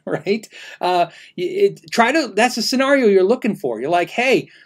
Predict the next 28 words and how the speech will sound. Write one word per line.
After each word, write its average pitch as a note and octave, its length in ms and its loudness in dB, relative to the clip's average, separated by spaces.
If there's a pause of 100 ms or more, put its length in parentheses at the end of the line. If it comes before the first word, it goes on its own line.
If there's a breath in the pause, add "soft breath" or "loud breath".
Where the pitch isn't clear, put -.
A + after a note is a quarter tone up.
(160 soft breath)
uh, D#3 340 2
my D#3 180 0
neighbor's A3 640 2
got G3 400 2
a F#3+ 580 2
Behringer G#3 560 6
Strat E3 600 0
that C#3+ 160 -10
they D#3+ 120 -2
never G3 340 2
played A3 520 4
and D3+ 100 0
the D3 60 -2
frets F#3+ 360 -2
are F#3+ 60 -2
poking G3+ 380 0
out. G#3+ 220 -2
What F3+ 120 -4
a E3+ 40 -6
great F#3+ 300 0
opportunity G3 840 -4 (420 soft breath)
for F#3 100 0
you G3 160 0
to F#3+ 80 0
fix - 460 -6
it C3+ 280 -2 (760)
for C4 320 6
them. C3+ 520 -6